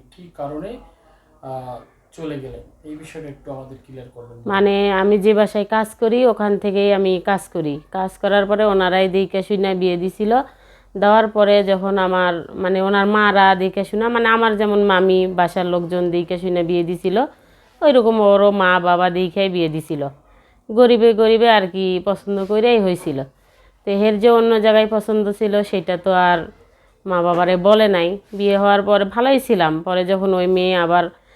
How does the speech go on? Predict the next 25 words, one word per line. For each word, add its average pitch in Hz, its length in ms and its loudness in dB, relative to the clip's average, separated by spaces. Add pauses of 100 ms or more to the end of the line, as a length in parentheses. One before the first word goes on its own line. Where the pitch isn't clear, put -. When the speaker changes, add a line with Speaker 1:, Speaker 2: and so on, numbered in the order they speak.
(200)
Speaker 2:
সামনাসামনি 190 640 0
দেখা 180 280 -2
সাক্ষাৎ 190 460 -6
হয়, 180 240 -2
কথাবার্তা 180 580 -2
হয়, 240 240 2
তখন 190 280 0
আমার 180 240 2
উপরে 175 200 0
অনেক 208 340 0
রকমের 175 360 0
সমস্যা 175 600 -4 (520)
ক্রিয়েট 180 340 -2
করে। 147 220 -2 (520)
করার 226 260 4
পরে 226 360 2
এই 202 80 2
জন্য 190 500 0 (360)
ওরে 175 240 -4
নিয়ে 190 220 0
চইলা 208 360 2
যায়। 240 280 2
তারপরে 214 280 0
আমি 208 340 4
ওনারে 156 500 -2